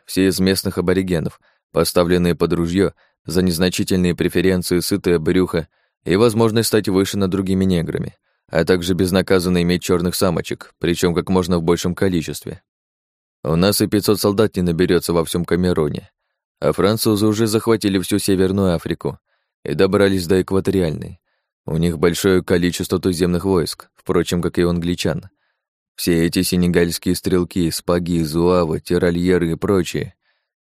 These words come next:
не дадут нам закрепиться здесь, если мы будем открыто поддерживать безвестного чёрного князька. Как там хоть его зовут? Мамба, гер-губернатор. Мамба — это в смысле змея?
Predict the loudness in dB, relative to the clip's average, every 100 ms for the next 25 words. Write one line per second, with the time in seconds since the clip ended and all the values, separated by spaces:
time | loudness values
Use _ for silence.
0 | _ -2 2 2 2 2 0 0 0 0
1 | 0 -2 -2 -2 -2 -2 -4 -10 _ _
2 | _ -4 -2 0 0 2 2 2 2 2
3 | 0 0 0 0 0 0 0 2 -2 0
4 | -2 0 -2 0 -2 0 0 0 -2 -2
5 | -4 -4 -4 -6 -8 _ _ _ _ _
6 | 0 2 0 2 0 2 2 2 0 -2
7 | _ _ _ _ _ _ -2 0 2 2
8 | 2 2 2 0 0 0 -2 -2 -6 -8
9 | _ _ _ _ _ _ -8 -2 0 2
10 | 4 2 2 0 -2 0 -2 0 0 2
11 | 0